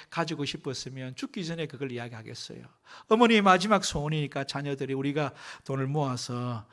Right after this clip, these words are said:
그 반지, 다이아 반지 하나 해드리자." 그랬어요. 근데 그때에, 어, 자녀 중에 한 사람이, "어, 내가 아는 친구가, 어, 얼마 전에,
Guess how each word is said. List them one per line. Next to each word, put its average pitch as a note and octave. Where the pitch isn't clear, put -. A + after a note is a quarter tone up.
그 -
반지, B2
다이아 B2+
반지 C3
하나 A2+
해드리자." D3
그랬어요. A#2
근데 F3+
그때에, F#3+
어, C#3
자녀 D3+
중에 C#3+
한 C#3+
사람이, A#2+
"어, E3+
내가 D#3
아는 D3
친구가, A#2
어, B2+
얼마 C3+
전에, B2